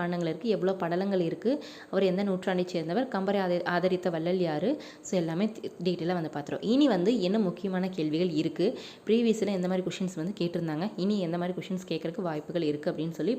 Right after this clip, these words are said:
பார்த்துடலாம், சரிங்களா? ஃபர்ஸ்ட் வந்து பாருங்க, கம்பர் பிறந்த நாடு, கம்பர் பிறந்த நாடு வந்து சோழ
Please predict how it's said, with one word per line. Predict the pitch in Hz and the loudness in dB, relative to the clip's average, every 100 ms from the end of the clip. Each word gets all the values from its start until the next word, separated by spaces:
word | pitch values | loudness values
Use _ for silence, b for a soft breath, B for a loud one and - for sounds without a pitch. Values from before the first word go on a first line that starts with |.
| 160 | -2
பார்த்துடலாம், | 143 143 131 - | -4 -6 -6 -6
சரிங்களா? | 151 185 285 B B - - - - - - - - - - - - - - | -4 -2 -4 B B -20 -20 -20 -20 -20 -20 -20 -20 -20 -20 -20 -20 -20 -8
ஃபர்ஸ்ட் | 190 - | -6 -2
வந்து | 220 180 | -2 0
பாருங்க, | 156 151 B B B 208 | -2 -4 B B B 2
கம்பர் | 220 269 277 | 4 4 4
பிறந்த | 202 196 214 180 | 4 4 2 2
நாடு, | 165 160 - - | 2 0 -2 -4
கம்பர் | 175 190 226 220 | -4 0 0 2
பிறந்த | 185 185 180 | 2 2 2
நாடு | 170 156 | 0 0
வந்து | 160 214 302 | 0 0 0
சோழ | 190 160 | 2 2